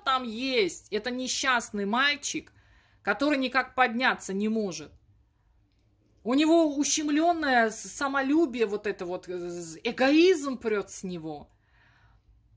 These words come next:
Он женщину за женщину не считает. Он считает, вот когда ты на него так смотришь такими глазками, значит, он считает, тобой надо управлять. Да, я твой хозяин, детка.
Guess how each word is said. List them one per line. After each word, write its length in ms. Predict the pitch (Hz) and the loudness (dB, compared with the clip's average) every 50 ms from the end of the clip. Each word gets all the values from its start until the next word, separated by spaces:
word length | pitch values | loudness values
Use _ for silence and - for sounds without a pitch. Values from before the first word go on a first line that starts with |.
| _ _ - | _ _ -4
Он 220 | 269 302 311 302 | -2 0 0 2
женщину 460 | 269 349 349 359 339 - 311 277 262 | 4 2 2 2 2 0 -2 -2 -2
за 180 | 247 233 262 254 | -2 -2 -2 -2
женщину 480 | 240 277 302 311 294 269 - 254 240 | 0 0 0 0 0 -2 -2 -2 -2
не 140 | 220 214 214 | -2 -2 -2
считает. 640 | 202 - - 220 214 - 220 208 185 165 156 - - | -2 -2 -4 -4 -4 -2 0 2 2 0 0 -4 -4
Он 80 | 208 214 | -4 -4
считает, 480 | - - 240 - 269 269 262 247 247 | -4 -4 -2 0 2 2 2 0 -2
вот 160 | 233 233 233 | -6 -8 -4
когда 260 | - 247 233 226 262 254 | -4 -4 0 2 2 0
ты 160 | 254 - 226 | 0 0 -2
на 80 | 226 | 0
него 240 | 226 233 240 233 226 | 0 0 0 0 -2
так 200 | 226 - 226 - | -2 -2 -2 -2
смотришь 540 | - - - 302 339 359 370 330 311 269 - | -2 -4 0 2 2 2 2 2 0 -2 -2
такими 320 | - 233 214 - 220 208 | -2 -4 -4 -2 -2 -2
глазками, 600 | 202 190 202 196 180 175 - - 165 151 143 - _ _ _ _ _ | 2 2 2 2 2 0 -2 -8 -12 -14 -14 -18 _ _ _ _ _
значит, 200 | - 254 247 - | -8 -6 -6 -4
он 60 | 302 | -4
считает, 380 | 294 - - - 302 285 269 277 | -4 -4 -2 0 0 0 0 0
тобой 220 | 277 262 262 269 | -2 -2 -2 -2
надо 260 | 269 269 269 262 269 262 | -2 -2 -2 0 -2 -2
управлять. 920 | 247 - 269 262 262 254 254 254 247 233 208 180 156 143 139 - - - _ _ _ _ _ _ _ _ _ - | -2 0 2 2 2 4 4 2 2 2 2 0 -2 -6 -8 -14 -20 -20 _ _ _ _ _ _ _ _ _ -8
Да, 360 | - 190 226 233 240 247 240 | -2 0 0 2 2 0 -2
я 280 | 233 220 262 285 277 | -2 -2 0 0 0
твой 260 | 277 - 269 247 226 214 | 0 0 0 0 0 2
хозяин, 600 | - 233 220 208 196 202 220 208 196 185 185 185 | 2 2 2 2 2 2 2 2 2 0 -4 -4
детка. 640 | 175 240 254 240 226 - - - 160 143 - - | -2 0 0 0 -2 -4 -6 -6 -6 -6 -8 -12